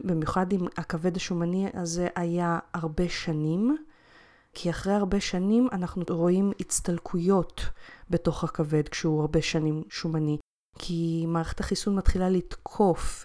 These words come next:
את העודפים האלה של השומן מאיזושהי סיבה. יש כל מיני השערות למה. הטיפול לכבד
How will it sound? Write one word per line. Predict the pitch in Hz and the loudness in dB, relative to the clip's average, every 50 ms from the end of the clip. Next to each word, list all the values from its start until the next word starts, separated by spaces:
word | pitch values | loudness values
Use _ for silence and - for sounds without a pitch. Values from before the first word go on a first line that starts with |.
| - - | -10 -10
את | 160 - - | -10 -6 -4
העודפים | 156 147 151 147 147 - - - 160 156 | -4 -2 -2 -2 -4 -6 -6 -6 -4 -2
האלה | 151 151 151 156 156 | -2 -2 -2 -4 -6
של | - - - 165 156 | -6 -6 -6 -6 -6
השומן | 156 - - - 156 156 151 147 147 151 | -6 -6 -6 -4 -2 -2 -2 -2 -2 -4
מאיזושהי | 151 151 151 156 156 - - - | -4 -4 -6 -6 -8 -8 -8 -10
סיבה. | - - - 156 156 175 190 214 233 - - - - - - - - - - | -10 -8 -10 -6 -2 0 0 -2 -2 -6 -14 -20 -20 -20 -20 -20 -20 -12 -8
יש | - 185 | -8 -6
כל | - - 185 175 | -2 0 0 2
מיני | 175 175 170 170 | 2 2 2 2
השערות | 160 156 - - 165 160 160 156 - - - | 0 0 -2 -2 -2 -2 -2 -2 -4 -4 -4
למה. | 165 156 151 151 147 143 139 139 - - - - _ - - | -2 -2 0 0 -2 -2 -6 -8 -12 -16 -20 -20 _ -10 -8
הטיפול | 175 - - - - - 262 302 | -8 -6 -6 -4 0 2 4 4
לכבד | 339 320 - 277 277 | 4 2 2 2 2